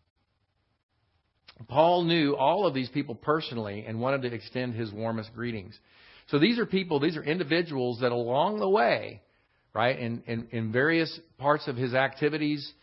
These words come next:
in his ministries, he had met these people and got to know them, and he wanted to extend his greetings to them, his warmest greetings. Some people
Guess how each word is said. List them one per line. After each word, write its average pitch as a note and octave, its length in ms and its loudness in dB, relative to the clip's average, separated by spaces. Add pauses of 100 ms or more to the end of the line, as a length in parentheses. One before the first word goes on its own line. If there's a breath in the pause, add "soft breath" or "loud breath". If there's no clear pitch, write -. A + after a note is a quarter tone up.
(160 soft breath)
in B2+ 120 0
his B2 160 0
ministries, B2 680 -2 (240 soft breath)
he D3 180 2
had C3 160 4
met D3 240 2
these F3 160 -6
people C#3+ 320 -2
and A#2+ 140 -4
got B2+ 200 2
to C3+ 80 -2
know C3+ 360 4
them, G#2 420 -4 (300 soft breath)
and A#2+ 100 -4
he B2+ 80 0
wanted B2+ 440 -2
to B2 120 -4
extend A#2 560 -4
his A2+ 240 -6
greetings A2 560 -6 (120)
to F#3 140 -4
them, - 360 -10 (720)
his G#2+ 160 -8
warmest A#2+ 540 -2
greetings. F#2+ 440 -14 (680 soft breath)
Some G3 220 2
people E3 520 0